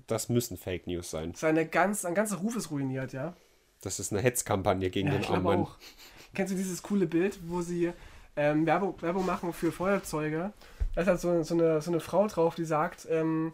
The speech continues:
Speaker 2: „Four Candles“ und dahinter Snoop Dogg „and more“.
Speaker 1: <laughs>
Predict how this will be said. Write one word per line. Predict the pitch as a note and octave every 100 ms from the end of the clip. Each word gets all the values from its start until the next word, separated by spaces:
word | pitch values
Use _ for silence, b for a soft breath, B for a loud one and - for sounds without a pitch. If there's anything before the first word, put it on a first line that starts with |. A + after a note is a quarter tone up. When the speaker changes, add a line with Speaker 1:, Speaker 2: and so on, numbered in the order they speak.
| -
Speaker 2:
„Four | - G3 F3+
Candles“ | - A3 G3 C#3 C3 - - b b
und | E3 D#3 D#3
dahinter | E3+ E3
Snoop | - G3 F#3+
Dogg | D#3 D3+ - _
„and | C#3+ B2 B2
more“. | F3 D3 A#2+ B2 _
Speaker 1:
<laughs> | -